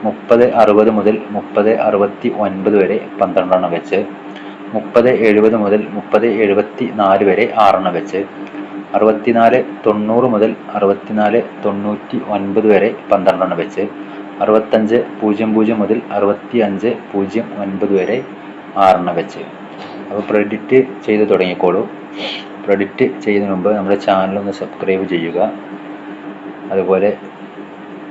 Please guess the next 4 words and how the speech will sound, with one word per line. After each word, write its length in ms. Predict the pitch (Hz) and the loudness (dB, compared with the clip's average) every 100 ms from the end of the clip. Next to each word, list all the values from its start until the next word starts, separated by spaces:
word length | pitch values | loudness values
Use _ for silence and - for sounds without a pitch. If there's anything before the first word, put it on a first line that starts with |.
| - - - - - - | -16 -14 -16 -16 -16 -6
പരമാവധി 460 | 101 95 95 95 107 - - - - - - - - - - - 101 | 0 2 2 2 0 -4 -10 -14 -14 -16 -16 -14 -14 -14 -14 -8 -4
ഒന്ന് 120 | 101 98 | 0 2
വീഡിയോ 200 | 98 107 | 4 4
ഷെയർ 240 | - 95 | 4 4